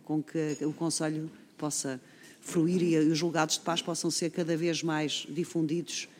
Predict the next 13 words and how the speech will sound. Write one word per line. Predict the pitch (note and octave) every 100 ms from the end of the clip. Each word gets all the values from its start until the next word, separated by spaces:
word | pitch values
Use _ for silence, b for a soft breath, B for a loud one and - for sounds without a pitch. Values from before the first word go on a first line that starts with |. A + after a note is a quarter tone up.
| B
e | F3+
aproveitados. | F#3 G3 E3+ E3+ - D3+ - - - - B B B B B
E, | G#2+ E3+
e |
sem | G3+ B3
mais | A3 A3 A3
delongas, | G#3+ G#3 G#3+ A3+ G#3
eu, | A3
eu | D#3+ G3 -
penso | G#3+ G3+ -
que |
todos | - G3+
receberam, | F#3 F#3 - G3 G3 E3+ D#3